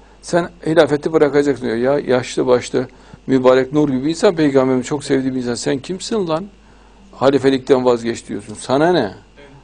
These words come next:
Evin tavanına çıkmışlar. Mesela yiyecek içecek gelişini engelliyorlar falan.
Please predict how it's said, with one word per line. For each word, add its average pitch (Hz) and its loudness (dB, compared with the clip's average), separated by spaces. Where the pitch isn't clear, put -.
Evin 151 4
tavanına 151 2
çıkmışlar. 117 -12
Mesela 120 -4
yiyecek 127 -2
içecek 135 -4
gelişini 135 -2
engelliyorlar 98 -4
falan. 101 -8